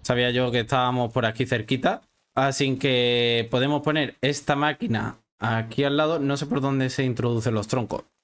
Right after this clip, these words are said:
Pienso que por ahí, ¿no? No lo sé. O por aquí. No lo sé. Bueno. Eh, tenemos la, la de esta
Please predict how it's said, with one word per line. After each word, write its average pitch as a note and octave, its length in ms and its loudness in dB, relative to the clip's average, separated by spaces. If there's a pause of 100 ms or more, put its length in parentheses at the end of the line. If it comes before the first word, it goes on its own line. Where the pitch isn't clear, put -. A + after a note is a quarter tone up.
Pienso C#3 240 -2
que C3 60 0
por A2 140 0
ahí, G#2+ 180 0
¿no? F3 240 -2 (720)
No C3 140 2
lo A#2+ 80 0
sé. A2 160 -4 (960)
O A#2+ 100 0
por A2 120 2
aquí. G#2+ 260 -2 (4000)
No E3 80 2
lo D#3+ 100 0
sé. G#2+ 120 -2
Bueno. C3+ 340 0 (460)
Eh, D#3 540 2
tenemos D3 600 0
la, B2 1200 2
la A#2+ 160 0
de D3 140 2
esta D4 420 -2